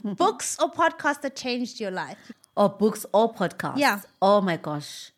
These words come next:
Speaker 1: The book that really changed my life
Speaker 2: Yeah.
Speaker 1: is The Path Made Clear.
Speaker 2: <gasps>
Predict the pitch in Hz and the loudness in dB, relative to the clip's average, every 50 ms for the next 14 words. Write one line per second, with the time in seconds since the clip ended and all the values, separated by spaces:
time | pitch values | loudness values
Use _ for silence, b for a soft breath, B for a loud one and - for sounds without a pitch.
0 | _ _ _ - - - - 202 233 220 220 - - - _ _ _ _ _ _ | _ _ _ -10 -4 2 4 4 4 2 -2 -14 -16 -16 _ _ _ _ _ _
1 | _ - 180 170 170 196 208 220 214 214 - - 185 180 175 156 - - 160 151 | _ -4 -4 0 0 0 0 0 -2 -4 -4 -4 -2 -2 -2 -4 -6 -6 -4 -4
2 | 147 147 143 139 131 139 156 208 208 208 202 190 196 240 240 _ _ _ 165 151 | -4 -4 -6 -6 -8 -12 -12 -12 -10 -10 -8 -8 -8 -10 -10 _ _ _ -10 -10
3 | 151 143 _ 160 139 139 - - 139 135 135 127 - _ - - - - - - | -10 -10 _ -6 -6 -6 -4 -6 -6 -6 -6 -8 -14 _ -16 -16 -14 -16 -14 -18
4 | 156 - - 415 466 453 427 392 370 320 | -14 -8 -4 -2 -2 -2 -4 -6 -8 -12